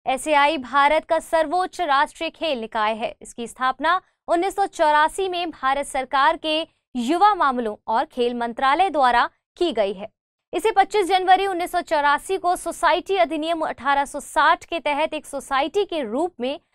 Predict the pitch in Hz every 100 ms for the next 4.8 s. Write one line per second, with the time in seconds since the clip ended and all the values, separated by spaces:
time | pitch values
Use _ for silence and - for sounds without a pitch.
0 | _ 262 285 269 330 370 320 233 202 190
1 | - - _ - 226 247 - 247 262 294
2 | 294 320 339 _ _ - 339 359 427 427
3 | 302 285 285 311 381 - 262 220 226 -
4 | 214 247 233 254 254 262 262 359